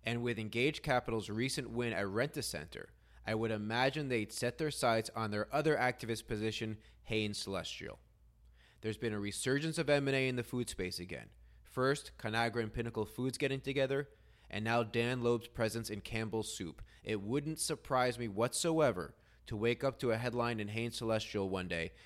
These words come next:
and I do own a small position in the name. Situations three and four come from two deals which have already been announced, and yet their deal spreads are, in my opinion, too wide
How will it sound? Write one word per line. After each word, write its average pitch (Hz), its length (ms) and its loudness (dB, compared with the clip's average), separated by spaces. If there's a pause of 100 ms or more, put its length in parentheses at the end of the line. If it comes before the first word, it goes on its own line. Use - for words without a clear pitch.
(100)
and 98 80 -6
I 95 140 0
do 131 260 2
own 120 240 0
a 101 60 0
small 104 340 0
position 92 560 -4 (220)
in 101 180 2
the 95 100 0
name. 87 300 2 (240)
Situations 180 720 4
three 170 260 6
and 156 100 4
four 160 380 6
come 147 240 2
from 127 260 -6
two 175 200 2
deals 151 340 4
which 139 160 2
have 120 140 4
already 127 340 4
been 131 220 4
announced, 151 400 2
and 131 100 -2
yet 127 180 2
their 127 120 2
deal 160 260 4
spreads 180 560 4 (320)
are, 131 160 4
in 131 100 2
my 139 240 4
opinion, 143 540 0 (140)
too 208 220 -2
wide 127 640 4